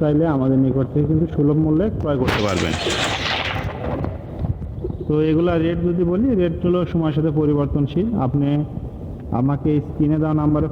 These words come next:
ফোন দিবেন, তো ফোন দিয়ে তারপরে এই বাজার জেনে অবশ্যই আমাদের নিকট থেকে এরকম সতেরো দিন বয়সের থেকে শুরু করে আমাদের কাছে সব ধরনের পাখি আছে। যেরকম পাখির ছেলে আছে, ওগুলোর বয়স পঁয়তাল্লিশ দিন, বা কিছু কিছু আছে, আহ,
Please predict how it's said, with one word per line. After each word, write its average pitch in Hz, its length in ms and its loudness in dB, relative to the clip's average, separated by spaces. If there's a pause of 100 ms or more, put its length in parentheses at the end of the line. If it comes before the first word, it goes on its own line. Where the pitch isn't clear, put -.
ফোন 147 180 2
দিবেন, 226 420 2
তো 156 280 0
ফোন 151 280 2
দিয়ে 165 160 2 (100)
তারপরে 139 440 0
এই 135 100 2
বাজার 131 480 2
জেনে 139 280 2
অবশ্যই 135 360 0
আমাদের 139 240 2
নিকট 135 320 2
থেকে 143 180 0 (880)
এরকম 185 420 0 (100)
সতেরো 175 280 0
দিন 170 220 2
বয়সের 165 480 0
থেকে 165 240 2
শুরু 160 220 2
করে 175 220 2
আমাদের 185 300 0
কাছে 196 180 0
সব 170 180 0
ধরনের 175 300 0
পাখি 175 300 0
আছে। 160 220 -2 (520)
যেরকম 151 300 0
পাখির 151 280 -4 (120)
ছেলে 156 260 0
আছে, 151 280 -2
ওগুলোর 143 400 2
বয়স 139 280 0 (640)
পঁয়তাল্লিশ 143 500 0
দিন, 139 380 0
বা 127 380 0 (120)
কিছু - 280 -2
কিছু 151 140 -2
আছে, 139 380 0
আহ, - 600 -4